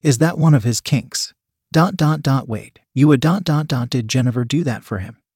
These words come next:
Not wanting to think about Jack and Jen together at all and not wanting to think about peeing at the moment either, she dropped the thought from her mind,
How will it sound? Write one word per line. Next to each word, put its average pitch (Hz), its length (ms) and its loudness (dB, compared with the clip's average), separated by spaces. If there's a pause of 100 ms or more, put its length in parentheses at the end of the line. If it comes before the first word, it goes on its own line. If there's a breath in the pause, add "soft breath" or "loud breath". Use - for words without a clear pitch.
Not 190 260 4
wanting 160 320 6
to 127 80 -2
think 156 260 0
about 117 280 -2
Jack 139 340 0
and 123 120 0
Jen 127 240 0
together 117 400 -2
at 117 140 0
all 127 300 0
and 127 120 2
not 170 200 0
wanting 135 340 0
to 127 100 -4
think 175 240 0
about 117 280 -2
peeing 123 340 0
at 123 80 -8
the 120 80 -4
moment 120 380 0
either, 127 360 -8 (760)
she - 240 2
dropped 170 340 0
the 165 80 0
thought 143 300 -2
from 127 180 0
her 131 140 2
mind, 120 460 -4